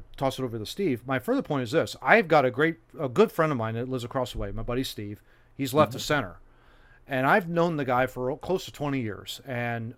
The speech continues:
Speaker 1: we, every once in a while, we'll talk politics, but we have conversations about it. We don't, there are times he'll rant and rave about Trump, and I'm like, "Dude, like,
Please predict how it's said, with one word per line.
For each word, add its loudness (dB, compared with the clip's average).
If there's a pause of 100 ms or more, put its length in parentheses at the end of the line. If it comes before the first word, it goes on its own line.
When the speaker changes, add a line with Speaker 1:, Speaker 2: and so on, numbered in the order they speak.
Speaker 1:
we, 0 (160)
every 8
once 6
in 4
a 0
while, 8
we'll 0
talk 0
politics, -2 (140)
but 0
we 2
have 4
conversations -2
about -6
it. -16
We -6
don't, -6 (920)
there 6
are 6
times 4
he'll 6
rant 4
and -6
rave 0
about -2
Trump, 6
and 4
I'm 2
like, 2
"Dude, 4 (320)
like, 4